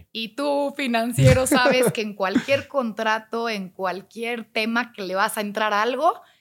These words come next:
Speaker 1: hay unas letras chiquitas escondidas, hay algo que nadie te cuenta. Y justamente sentí que en redes sociales hacía muchísima falta, y más a las mamás.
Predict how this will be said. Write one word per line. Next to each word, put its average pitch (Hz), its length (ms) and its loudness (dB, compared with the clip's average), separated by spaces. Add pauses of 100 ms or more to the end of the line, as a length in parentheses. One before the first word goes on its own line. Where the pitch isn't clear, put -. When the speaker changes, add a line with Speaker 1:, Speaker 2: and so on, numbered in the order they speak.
(280)
Speaker 1:
hay 294 240 2
unas 254 240 0
letras 202 260 -6
chiquitas - 380 -12
escondidas, 226 800 -2
hay 220 160 0
algo 214 240 -2
que 175 100 -8
nadie 180 220 -8
te 170 160 -14
cuenta. 202 480 -2 (360)
Y 226 100 -12
justamente 285 640 -4
sentí 214 800 -8
que 208 120 -10
en 196 140 -6
redes 220 280 -6
sociales 202 500 -8
hacía 226 240 -6
muchísima 233 600 -6
falta, 185 500 -6 (380)
y 240 80 -8
más 269 260 0
a 240 80 -2
las 185 180 -4
mamás. - 480 -14